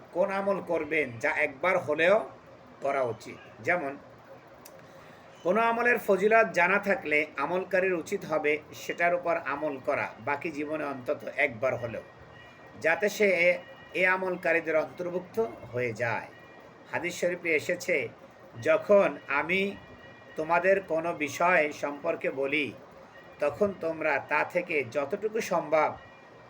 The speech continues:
আমল করো।" সহিহ বুখারী সাত হাজার দুইশো অষ্টআশি নম্বর হাদিস, সহিহ মুসলিম এক হাজার তিনশো সাঁইত্রিশ নম্বর হাদিস, সহিহ তিরমিজি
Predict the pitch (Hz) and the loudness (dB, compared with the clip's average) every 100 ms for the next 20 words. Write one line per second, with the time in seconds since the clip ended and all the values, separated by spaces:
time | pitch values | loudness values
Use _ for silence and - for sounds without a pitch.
0 | - 135 156 147 123 123 120 95 - - | -4 -2 0 -2 -4 -2 -2 -4 -10 -20
1 | - - - 147 151 135 135 180 190 190 | -20 -12 -2 -2 0 -2 0 2 2 0
2 | - - - - - - 147 123 120 175 | -8 -20 -20 -20 -16 -4 -4 -2 -2 2
3 | 185 185 135 117 170 180 - 190 185 - | 4 4 0 -6 -4 -4 -2 -2 -2 -6
4 | - 147 - 180 175 175 156 151 143 135 | -2 -2 0 0 0 0 -6 -6 -4 -2
5 | 135 151 190 196 - - - - - - | -4 0 0 0 -4 -20 -20 -20 -20 -6
6 | 165 151 151 143 127 180 190 202 - - | -4 -4 -6 -8 -2 2 4 2 -4 -18
7 | - - - - - - 139 156 180 180 | -20 -20 -20 -20 -18 0 2 2 0 2
8 | 185 190 190 - - - 170 165 190 175 | 4 4 2 -2 -14 -8 -6 -4 -2 0
9 | 147 147 143 185 180 - 147 135 127 139 | 0 0 0 -6 -8 -10 -8 -4 -4 -2
10 | 165 196 196 - - - - - - 160 | 0 0 0 -14 -20 -20 -20 -8 -2 -2
11 | 160 151 151 165 175 196 196 | -2 -6 -6 -6 0 4 2